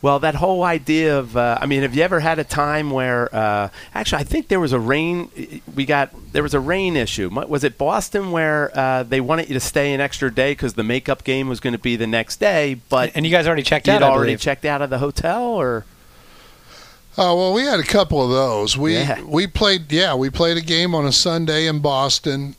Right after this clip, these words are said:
Speaker 3: and, um, I don't know, I'd say it was about eleven thirty in the morning. Pat Gillick walks up, he was our G M at the time, and says, uh, "I think they're gonna call it." And, uh, I,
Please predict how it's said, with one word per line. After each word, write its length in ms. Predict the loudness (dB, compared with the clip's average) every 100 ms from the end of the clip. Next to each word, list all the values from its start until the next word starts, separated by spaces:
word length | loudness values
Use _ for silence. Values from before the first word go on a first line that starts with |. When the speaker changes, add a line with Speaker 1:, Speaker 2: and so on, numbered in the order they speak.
| _
Speaker 3:
and, 400 | -6 -4 -4 -4
um, 500 | -4 -4 -4 -6 -10 -16 _ -20 -16 -6
I 160 | -4
don't 160 | -2 -2
know, 140 | -2
I'd 200 | -2 0
say 200 | 0 0
it 40 | 0
was 140 | -2
about 240 | -2 -2 -2
eleven 400 | -2 -2 -2 -4
thirty 380 | 0 0 0
in 100 | 0
the 80 | 0
morning. 600 | 0 0 0 -2 -6 -10 -16 -20 -20 -20 -6
Pat 280 | -2 -2 -2
Gillick 400 | 0 0 -2 -2
walks 360 | 0 0 0 0
up, 280 | 0 -2
he 140 | -4 -2
was 140 | -2
our 140 | -2 -2
G 280 | -4 -4 -4
M 140 | -4
at 100 | -6
the 80 | -6
time, 380 | -2 -2 -2 -2
and 100 | 0
says, 380 | 0 0 -2 -2
uh, 300 | -2 -4 -8 -20 -20 -20 -8 -2
"I 120 | 0
think 220 | 0 0
they're 140 | -2
gonna 220 | 0 -2 0
call 420 | 2 4 4 0
it." 100 | -6 -16 -20 -20 -20 -20 -20 -20 -20 -20 -8
And, 300 | -4 -4 -4 -4
uh, 40 | 0
I, 340 | 0 0